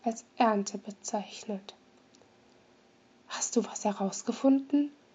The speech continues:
wollte Saiketsu wissen. Sie schlotterte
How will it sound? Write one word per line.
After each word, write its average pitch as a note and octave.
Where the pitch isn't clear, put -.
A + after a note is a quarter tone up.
wollte C4
Saiketsu C4
wissen. C#4+
Sie -
schlotterte A#3